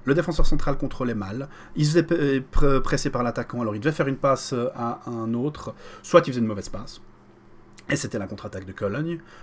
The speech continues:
ou alors il faisait une bonne passe, mais l'autre joueur, euh, faisait un mauvais contrôle,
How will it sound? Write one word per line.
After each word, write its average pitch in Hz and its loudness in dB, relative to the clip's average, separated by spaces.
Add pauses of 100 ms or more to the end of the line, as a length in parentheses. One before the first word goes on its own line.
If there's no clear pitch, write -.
(120)
ou 202 8
alors 156 8
il 123 0
faisait 120 -2
une 107 -4
bonne 107 -4
passe, - -6
mais 151 8
l'autre 147 6
joueur, 120 -2 (100)
euh, 107 -6
faisait 123 -6
un 117 2
mauvais 107 -2
contrôle, 104 -4